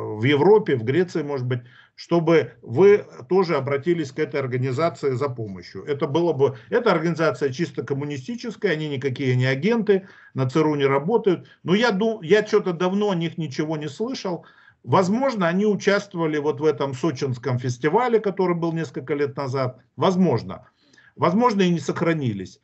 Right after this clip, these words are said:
Это были чисто коммунистические организации, объединявшие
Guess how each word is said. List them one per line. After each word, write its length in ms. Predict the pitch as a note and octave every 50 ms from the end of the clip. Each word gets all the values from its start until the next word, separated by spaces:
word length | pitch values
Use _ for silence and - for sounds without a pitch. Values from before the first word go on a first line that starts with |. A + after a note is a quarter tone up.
| _ _
Это 240 | E3 F#3+ F#3+ A3 G3
были 300 | E3 G#3 G#3+ F#3+ F3 B2+
чисто 360 | - A3 A#3 A3+ - G#3 F#3
коммунистические 920 | - D#3+ C#3+ D3+ D3+ C#3+ C3+ C3 - F#3+ E3+ - F3+ D#3 - - D3+ C#3+ C3
организации, 720 | A#2+ B2+ C3 C3+ C#3+ C3 C#3+ A3 B3+ A#3 - B3+ A3+ F#3
объединявшие 840 | C3+ B2+ C3+ C3 D3 D3+ E3+ G3 G3+ F#3+ - - D3 C#3 B2 B2